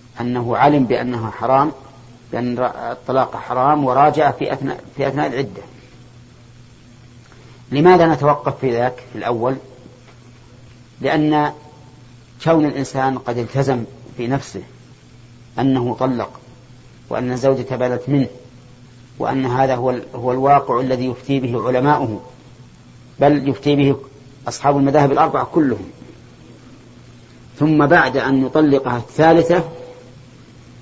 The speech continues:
يأتي ويقول: "فكروا في طلاق الأول"، لأجل أن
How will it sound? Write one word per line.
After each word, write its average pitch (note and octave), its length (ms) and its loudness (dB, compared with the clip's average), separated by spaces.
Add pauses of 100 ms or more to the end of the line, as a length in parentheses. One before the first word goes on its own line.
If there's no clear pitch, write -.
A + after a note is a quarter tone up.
(140)
يأتي C#3 340 2
ويقول: B2+ 460 2
"فكروا C#3+ 500 -2
في B2 140 -2
طلاق B2 360 -2
الأول"، C3 500 0 (800)
لأجل C3+ 440 4 (880)
أن D3 220 4